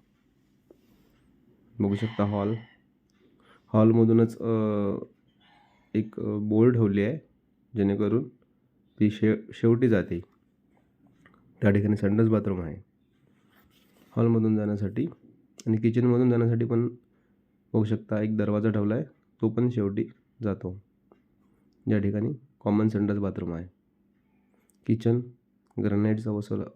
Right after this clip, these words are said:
वटा बसवलेला आहे, बघू शकता. ही जी बोर्ड आहे, हा हॉलचा दरवाजा आपल्याला दिसला, हा किचनचा दरवाजा.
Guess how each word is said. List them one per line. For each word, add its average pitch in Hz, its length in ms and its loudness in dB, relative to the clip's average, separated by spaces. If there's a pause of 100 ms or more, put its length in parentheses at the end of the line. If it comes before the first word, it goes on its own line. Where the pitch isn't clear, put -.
(160)
वटा 107 260 -2
बसवलेला 104 460 -2
आहे, 101 140 -4 (2750)
बघू 101 220 -2
शकता. 104 300 -6 (3000)
ही 113 140 4
जी 113 120 2
बोर्ड 110 260 0
आहे, 135 100 -6
हा - 320 -10
हॉलचा 107 380 0
दरवाजा 113 340 0
आपल्याला 107 220 -4
दिसला, 107 260 -6
हा 104 60 -2
किचनचा 113 460 0
दरवाजा. 110 380 0